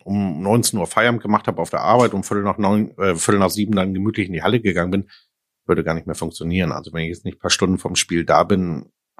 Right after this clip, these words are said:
geht einfach. Ja, und das ist aber was, da gewöhnt man sich langsam dran, ähm, auch wenn ich nach der Saison richtig <laughs> ausgelaugt war, aber, ähm, dafür ist die Sommerpause jetzt fast da, um sich ein bisschen zu regenerieren, was das angeht.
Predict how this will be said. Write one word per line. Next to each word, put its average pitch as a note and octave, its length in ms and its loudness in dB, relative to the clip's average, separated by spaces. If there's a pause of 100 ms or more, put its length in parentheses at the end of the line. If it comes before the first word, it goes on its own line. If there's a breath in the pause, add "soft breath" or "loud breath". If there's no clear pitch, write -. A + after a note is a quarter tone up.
(560)
geht E2+ 160 -4
einfach. F2 200 -16 (400)
Ja, - 100 -8
und F#2 320 -4 (600 soft breath)
das - 160 0
ist C3+ 60 6
aber A#2+ 180 6
was, A#2 140 0
da G#2+ 120 0
gewöhnt G2 280 -2
man B2+ 160 2
sich B2 100 -4
langsam A#2 380 0
dran, B2+ 640 0 (240)
ähm, A2 560 0 (120)
auch A2 200 2
wenn A#2 100 4
ich A2 80 2
nach A2+ 160 2
der G#2+ 140 -2
Saison G2+ 480 -4 (840)
richtig A2+ 260 4
<laughs> - 60 6
ausgelaugt A#2+ 640 4
war, A2+ 440 4
aber, A2 400 4 (480 loud breath)
ähm, A2 380 2
dafür G#2 240 0
ist F#2+ 80 -8
die F#2 60 -10
Sommerpause G2+ 500 2
jetzt F#2+ 140 -4
fast - 220 -4
da, F#2+ 60 4
um F#2+ 140 0
sich F#2 120 -6
ein G2 80 -4
bisschen F#2+ 240 -6
zu - 120 -8
regenerieren, G2+ 840 2
was F2+ 140 0
das G#2+ 180 0
angeht. G#2+ 420 0